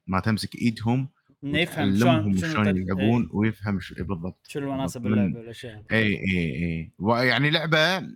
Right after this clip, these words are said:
Speaker 1: صج أنا أحس، آه، مظلومة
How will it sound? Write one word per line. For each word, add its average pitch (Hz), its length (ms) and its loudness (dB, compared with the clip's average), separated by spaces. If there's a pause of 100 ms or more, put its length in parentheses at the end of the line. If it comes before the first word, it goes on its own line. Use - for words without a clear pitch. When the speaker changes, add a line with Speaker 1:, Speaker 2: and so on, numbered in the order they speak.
(100)
Speaker 1:
صج - 340 0 (420)
أنا 117 120 4
أحس، - 580 -2 (960)
آه، 85 520 0
مظلومة 110 500 2